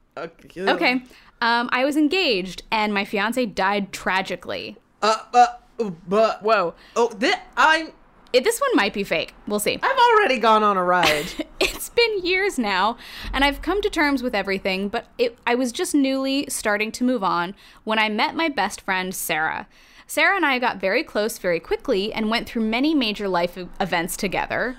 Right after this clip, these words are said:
Speaker 1: Wait, this
Speaker 2: along with
Speaker 1: sounds
Speaker 2: a group
Speaker 1: fake.
Speaker 2: of our friends. At twenty-three? What are you
Speaker 1: It's
Speaker 2: talking
Speaker 1: been
Speaker 2: about?
Speaker 1: years now, and I've moved on and everything. Like, what?
Speaker 2: And
Speaker 1: No,
Speaker 2: we've
Speaker 1: don't
Speaker 2: been
Speaker 1: do,
Speaker 2: through
Speaker 1: what? Have you had therapy?
Speaker 2: But at the same time, like, at twenty-three,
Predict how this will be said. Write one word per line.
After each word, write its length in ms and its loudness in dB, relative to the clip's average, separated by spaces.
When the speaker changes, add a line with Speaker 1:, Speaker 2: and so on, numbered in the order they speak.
Speaker 1:
Wait, 280 -4
this 220 2
Speaker 2:
along 240 6
with 100 2
Speaker 1:
sounds 100 4
Speaker 2:
a 40 0
group 140 4
Speaker 1:
fake. 80 -4
Speaker 2:
of 100 -4
our 140 2
friends. 640 -2
At 140 -2
twenty-three? 880 0
What 200 0
are 60 2
you 160 0
Speaker 1:
It's 160 4
Speaker 2:
talking 240 4
Speaker 1:
been 100 4
Speaker 2:
about? 260 6
Speaker 1:
years 420 4
now, 560 0
and 140 4
I've 220 4
moved 320 2
on 260 4
and 120 -2
everything. 800 -2
Like, 160 -14
what? 300 -12
Speaker 2:
And 100 2
Speaker 1:
No, 140 6
Speaker 2:
we've 120 -4
Speaker 1:
don't 120 2
Speaker 2:
been 100 2
Speaker 1:
do, 60 -2
Speaker 2:
through 340 4
Speaker 1:
what? 240 2
Have 160 -2
you 120 0
had 240 -2
therapy? 580 0
Speaker 2:
But 100 0
at 120 0
the 80 -2
same 260 -2
time, 260 0
like, 140 -2
at 100 -2
twenty-three, 920 -2